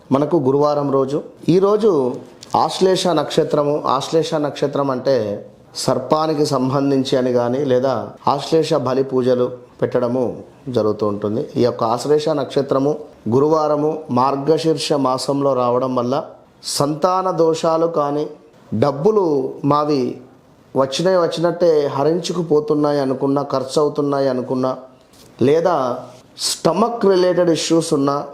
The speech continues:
కొంత భార్యాభర్తలలో రాహుకేతువుకు సంబంధించినటువంటి దోషాలున్నా, ఈరోజు మనం చెప్పేటువంటి అద్భుతమైనటువంటి పరిహారాన్ని పాటించండి.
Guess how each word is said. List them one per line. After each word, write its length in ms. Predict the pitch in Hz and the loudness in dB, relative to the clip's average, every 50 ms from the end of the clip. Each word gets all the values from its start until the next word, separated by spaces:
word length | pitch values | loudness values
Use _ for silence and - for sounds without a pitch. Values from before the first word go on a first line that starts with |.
| - - _ _ _ _ _ _ _ - - | -18 -20 _ _ _ _ _ _ _ -6 -2
కొంత 200 | 143 143 135 151 | -2 0 2 0
భార్యాభర్తలలో 1200 | 139 123 131 131 131 131 139 147 143 135 139 135 - - 143 139 135 131 131 131 135 147 151 - - - - - - - - - - - - _ - - | 0 0 0 0 2 2 2 2 2 0 -2 -2 -2 -2 -2 0 0 0 0 0 0 -2 -2 -4 -8 -16 -20 -20 -20 -20 -20 -20 -20 -20 -20 _ -6 -4
రాహుకేతువుకు 960 | 113 113 127 139 151 170 185 202 202 202 185 185 180 180 180 180 175 175 175 170 | -2 0 2 2 0 0 0 0 0 0 0 0 0 0 0 0 0 0 -2 -2
సంబంధించినటువంటి 840 | - 160 143 147 147 143 143 143 135 139 139 139 131 - 135 135 127 | 0 0 0 0 0 -2 -2 -2 -2 -2 -2 -2 -2 0 -2 0 0
దోషాలున్నా, 720 | 117 123 120 113 - 127 127 131 127 127 127 131 139 - - - - - - _ _ _ - | 0 0 0 0 -2 -2 0 0 0 0 -2 -2 -4 -6 -10 -16 -20 -20 -20 _ _ _ 0
ఈరోజు 720 | 139 151 151 165 196 196 196 190 160 143 131 127 135 - - - - - | 2 2 4 2 2 2 2 2 2 2 2 0 -2 -4 -10 -16 -8 -4
మనం 200 | 135 135 135 139 | -2 -2 0 0
చెప్పేటువంటి 680 | 131 131 135 - - 147 143 139 131 - 143 135 139 139 | 0 -2 -2 0 0 0 0 0 0 0 -2 0 0 -2
అద్భుతమైనటువంటి 880 | 127 - - - 170 165 175 160 156 143 143 135 123 - 135 127 127 | -4 -4 -4 -2 0 0 2 0 0 0 -2 -2 -2 -2 -4 -2 -4
పరిహారాన్ని 680 | 123 - 123 117 120 - 143 135 131 127 113 110 113 | -4 -4 -2 -2 -2 -2 -4 -4 -2 -4 -4 -4 -6
పాటించండి. 640 | - - 98 90 - 92 - - - 143 - - - | -6 -8 -10 -10 -12 -16 -16 -16 -18 -20 -20 -20 -20